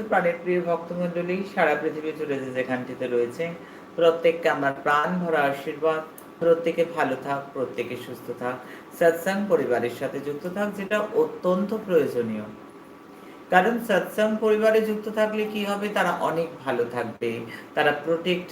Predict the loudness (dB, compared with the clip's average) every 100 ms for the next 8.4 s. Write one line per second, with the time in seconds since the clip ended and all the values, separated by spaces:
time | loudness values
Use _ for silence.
0 | -6 -2 -2 0 -2 -2 -6 -16 0 4
1 | 4 4 2 0 2 2 2 -4 -6 2
2 | 2 2 0 -2 0 -2 -2 -2 0 2
3 | 2 2 0 -2 -2 -2 -2 -2 -2 -2
4 | 0 0 -2 -2 -4 0 6 6 4 -2
5 | -4 -4 -8 -16 -20 -20 -6 2 4 2
6 | -2 0 2 0 0 -4 -2 -2 -2 -4
7 | -2 0 4 4 2 -2 -4 -4 -2 -2
8 | 0 4 4 2